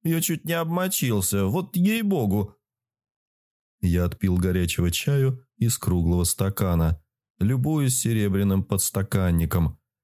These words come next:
на котором были нанесены необычные узоры. Конечно, я рисковал, начав резать правду матку. Но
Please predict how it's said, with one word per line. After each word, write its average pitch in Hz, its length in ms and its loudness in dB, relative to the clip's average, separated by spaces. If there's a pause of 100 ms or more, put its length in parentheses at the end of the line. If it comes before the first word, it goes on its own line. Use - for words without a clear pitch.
(100)
на 101 120 2
котором 143 540 0
были 131 280 2
нанесены 113 840 0 (220)
необычные 98 760 2
узоры. 92 680 0 (960)
Конечно, 123 600 0
я 127 160 2
рисковал, 113 720 -2 (240)
начав 139 560 0
резать 120 540 -2
правду 107 500 -2
матку. 98 800 -2
Но 170 440 0